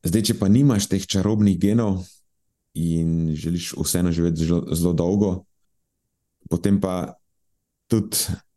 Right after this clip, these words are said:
doktor Barrett zaključi na koncu v tem svojem zapisu, da, eh, to so zdaj njegove besede, da se moraš dokaj obsesivno in agresivno fokusirati na minimiziranje dejavnikov tveganja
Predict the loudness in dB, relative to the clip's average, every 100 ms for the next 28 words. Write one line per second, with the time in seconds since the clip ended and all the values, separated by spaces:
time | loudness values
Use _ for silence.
0 | _ -2 0 0 0 0 2 0 0 0
1 | -2 2 0 2 2 2 0 0 0 0
2 | -2 -2 -2 -2 -4 -2 -2 -2 0 2
3 | 0 0 -2 0 -2 -2 _ _ _ _
4 | -20 -20 -20 -20 -20 _ -10 -4 -2 -2
5 | -2 -2 -6 _ -6 -4 -2 0 2 4
6 | 4 4 2 0 0 0 0 -2 -6 _
7 | _ _ _ -6 -4 0 2 2 0 -4
8 | -8 -12 _ _ _ _ -6 -2 -2 -2
9 | -2 0 -2 0 2 4 4 4 4 4
10 | 2 0 0 2 2 2 4 2 0 -4
11 | -2 0 0 0 2 4 4 4 4 4
12 | 2 2 2 2 0 0 0 -2 -2 -2
13 | 0 2 0 -2